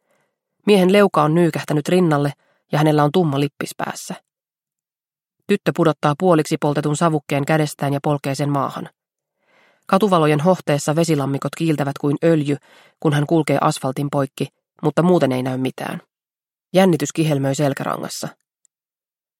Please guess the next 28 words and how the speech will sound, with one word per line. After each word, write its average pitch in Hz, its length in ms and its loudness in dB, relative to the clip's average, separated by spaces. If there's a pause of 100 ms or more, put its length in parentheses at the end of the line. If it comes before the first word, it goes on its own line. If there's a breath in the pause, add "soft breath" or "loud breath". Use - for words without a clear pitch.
Päästyään 196 420 2
rekan 190 300 4
luokse 151 280 -2
hän 151 120 -2
tarttuu 165 400 0
sivupeiliin 147 640 0
ja 151 100 0
punnertaa 156 440 2
itsensä 151 340 -2 (100)
portaille 143 520 0 (1200 soft breath)
niin, 180 140 4
että 165 160 0
kasvot - 400 0
yltävät 143 380 0
nukkuvan 139 400 0
miehen 135 280 -2
tasolle. - 380 -6 (1000)
Läheltä 208 280 2
katsoen 147 360 0
mies 160 240 2
on 151 100 0
nuorempi 147 380 0
kuin 143 200 -2
hän 147 120 -2
luulikaan. - 540 -4 (400)
Poskia 156 380 0
varjostaa 151 460 0
heikosti 156 460 0